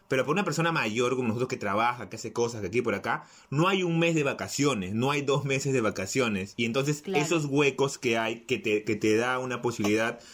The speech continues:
Speaker 1: la Semana Santa, otra posibilidad también son los de veintiocho de julio y eso, pero la Semana Santa te da la posibilidad de, de irte una buena cantidad de días. Entonces,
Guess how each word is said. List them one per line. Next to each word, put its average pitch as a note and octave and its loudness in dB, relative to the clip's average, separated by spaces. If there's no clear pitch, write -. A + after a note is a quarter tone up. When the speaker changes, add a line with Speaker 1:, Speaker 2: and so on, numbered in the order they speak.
Speaker 1:
la G#2+ -2
Semana A#2 0
Santa, B2+ -2
otra D#3 0
posibilidad B2+ 0
también B2+ -4
son C3 0
los B2+ 4
de A#2 4
veintiocho A2 0
de A#2+ -2
julio B2+ 4
y A2 4
eso, C3 -2
pero A2 2
la A#2+ -2
Semana C#3+ 0
Santa F3 0
te D3+ -2
da C#3 0
la D3 -2
posibilidad C#3+ 2
de, B2+ 0
de B2 0
irte G3+ 2
una F3 0
buena G#3+ 2
cantidad B2+ 0
de C#3 2
días. C3 0
Entonces, D3+ 0